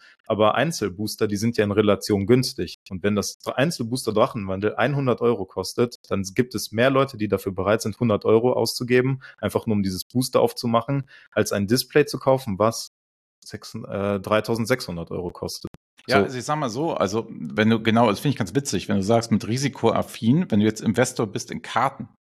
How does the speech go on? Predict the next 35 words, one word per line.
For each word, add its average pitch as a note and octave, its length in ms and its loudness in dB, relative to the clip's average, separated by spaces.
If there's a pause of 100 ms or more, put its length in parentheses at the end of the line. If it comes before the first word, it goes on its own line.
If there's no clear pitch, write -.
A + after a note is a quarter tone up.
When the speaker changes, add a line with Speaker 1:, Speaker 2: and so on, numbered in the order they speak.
(420)
Speaker 2:
also F2 200 -4
würdest A2+ 280 -8
jetzt - 120 -16
in F#2 100 -12
Karten B2 380 0
gehen, G2 360 -8 (260)
da A#2 220 2
kannst - 400 -8
du A#2 60 -10
ja G#2 160 -2
in F#2+ 100 -8
schnellstester A#2+ 760 -2
Zeit A#2+ 560 2
die - 240 -6
höchsten C3+ 320 0
Sprünge G2+ 420 2
machen. - 320 -6 (300)
Speaker 1:
Ja, A2+ 200 0
aber A#2 160 2
ich G#2+ 100 2
Speaker 2:
Also B2+ 80 6
Speaker 1:
investiere A#2+ 420 2
nicht G#2+ 120 -2
in G2 60 -4
Einzelkarten, G2+ 600 -2
das - 340 -2 (120)
<laughs> D3+ 360 0
noch C3 260 2
nicht. G2+ 240 -6 (560)
<laughs> - 640 -12
Speaker 2:
Ja, D3+ 200 2
ich, - 200 -4
also C3+ 240 -2
ich - 120 -6
finde, D#3+ 440 2